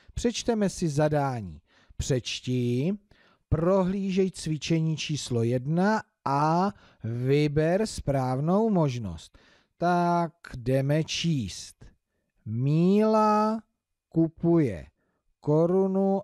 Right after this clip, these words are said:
a čepičku za třináct korun.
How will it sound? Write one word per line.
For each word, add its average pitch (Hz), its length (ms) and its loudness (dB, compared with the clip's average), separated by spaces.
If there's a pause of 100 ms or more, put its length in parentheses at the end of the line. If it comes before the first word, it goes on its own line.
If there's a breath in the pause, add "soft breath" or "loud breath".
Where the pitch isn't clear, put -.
(200)
a 101 200 -6 (120)
čepičku 160 1120 -2
za 117 300 -4 (100)
třináct 147 800 -2
korun. 104 440 -2